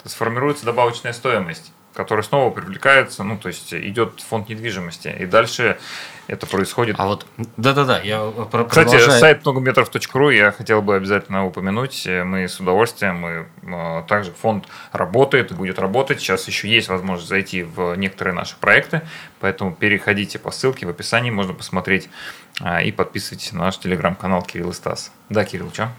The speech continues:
Speaker 2: Да, я хотел сказать, что вот, э, в примере, который мы до этого обсуждали, про Карла Маркса сорок один, ведь решается еще, э, несколько важных задач. Когда сохраняется объект культурного наследия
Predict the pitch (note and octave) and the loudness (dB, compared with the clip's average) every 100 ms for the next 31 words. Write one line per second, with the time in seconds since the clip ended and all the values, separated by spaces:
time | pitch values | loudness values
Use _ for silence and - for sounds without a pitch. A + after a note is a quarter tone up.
0 | - - - - G#2 G2+ G#2+ B2 - B2 | -10 -12 -8 0 0 0 -2 -4 -2 0
1 | A2+ - F#2 F#2+ - G2 E2+ - G#2+ A2 | 0 0 -6 -6 -6 -6 -6 -6 -2 -2
2 | F#2 - G#2 F#2+ F#2 A2 D3+ A#2 - G2 | -4 -6 -4 -4 0 0 0 -2 -4 -8
3 | F2+ G2 E2 - G2 G#2 F#2 G2 F2+ - | -4 -2 -2 -8 -4 -4 -2 -4 -4 -6
4 | - F2 F2 F2 F2+ D2+ - E2 F2 - | -8 -6 -6 -6 -6 -6 -10 -10 -8 -4
5 | A2 G2 - F2 A#2 F2 - F#2 F2+ F2 | -2 -2 -4 -4 -2 -2 -6 -8 -6 -6
6 | F2 D#2+ E2 A2+ A2 F#2 G2 G#2 G2 F2 | -6 -8 -2 0 0 -4 0 0 0 -4
7 | F#2 G2 E2 - - - - - F2 F#2 | -4 -2 -2 -6 -14 -18 -16 -10 -8 -4
8 | F#2 - - G#2+ A2+ G#2+ F2+ F#2+ F#2 G2 | -6 -6 -4 -2 0 0 -2 -6 -6 -6
9 | - F#2+ A2+ F#2+ F2 F2 E2+ A2 D3 D#3 | -6 -6 -6 -4 -6 -6 -4 -2 0 0
10 | E2 | -4